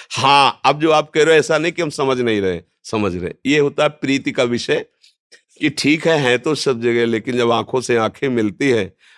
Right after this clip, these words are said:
और उनके चरण स्पर्श करते हैं, वो दुलार करते हैं, वो चीज तो तत्व में थोड़ी है, वो तो प्रगट में है। हाँ, ये प्रेम का विषय होता है, पर अधूरा ना रहें हम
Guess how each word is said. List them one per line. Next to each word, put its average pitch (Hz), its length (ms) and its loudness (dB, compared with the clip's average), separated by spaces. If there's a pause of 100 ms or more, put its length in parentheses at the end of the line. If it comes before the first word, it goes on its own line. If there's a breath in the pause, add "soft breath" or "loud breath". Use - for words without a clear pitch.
और 113 180 2
उनके 117 280 -2
चरण 127 380 2
स्पर्श 131 360 -4
करते 123 340 0
हैं, 127 60 4
वो 123 100 2
दुलार 117 400 2
करते 120 460 0
हैं, 95 100 -6 (280 soft breath)
वो 147 200 2
चीज 139 400 -2
तो 131 180 4
तत्व 151 380 0
में 156 140 4
थोड़ी 165 380 0
है, - 200 0
वो 175 140 4
तो 165 180 -2
प्रगट 180 480 2
में 139 180 2
है। 101 240 -2 (460 soft breath)
हाँ, 139 380 4
ये 170 200 4
प्रेम 175 360 -2
का 170 120 2
विषय 170 320 4
होता 139 320 4
है, 101 100 -2 (220 soft breath)
पर 165 120 6
अधूरा 160 580 6
ना 170 160 2
रहें 156 340 2
हम 95 180 -6